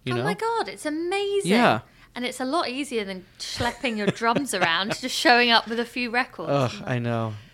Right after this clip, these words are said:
Speaker 1: I played the drums too when I was a kid, like, and I was always just like, and, you know, and now I'm like, my day job is, like, a filmmaker, so I'm just always just schlepping gear around.
Speaker 2: Yeah.
Speaker 1: That's just, like, my life is just gonna be spent.
Speaker 2: Yeah.
Speaker 1: You know?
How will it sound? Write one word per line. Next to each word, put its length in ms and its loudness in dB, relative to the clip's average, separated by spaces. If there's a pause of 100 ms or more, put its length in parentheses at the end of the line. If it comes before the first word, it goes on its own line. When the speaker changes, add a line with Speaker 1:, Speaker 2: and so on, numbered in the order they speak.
(200)
Speaker 1:
I 60 2
played 240 4
the 60 0
drums 360 -4
too 300 -2
when 100 -4
I 80 -2
was 140 -4
a 20 -10
kid, 380 -4
like, 200 -2
and 80 -8
I 40 -6
was 120 -8
always 220 -2
just 200 -10
like, 260 -8
and, 120 -2
you 100 -2
know, 100 -4
and 120 -8
now 220 -4
I'm 160 -4
like, 180 -6
my 120 -6
day 220 -2
job 380 -4 (100)
is, 120 -8
like, 140 -6
a 20 -12
filmmaker, 600 -6
so 120 -8
I'm 60 -8
just 160 -12
always 240 -6
just 460 -12
schlepping 680 -8
gear 280 -8
around. 400 -10
Speaker 2:
Yeah. 420 -10 (100)
Speaker 1:
That's 160 -8
just, 240 -6
like, 180 -6
my 200 -4
life 640 -6
is 120 -12
just 240 -10
gonna 140 -14
be 80 -12
spent. 420 -12 (560)
Speaker 2:
Yeah. 380 -4
Speaker 1:
You 100 0
know? 280 -2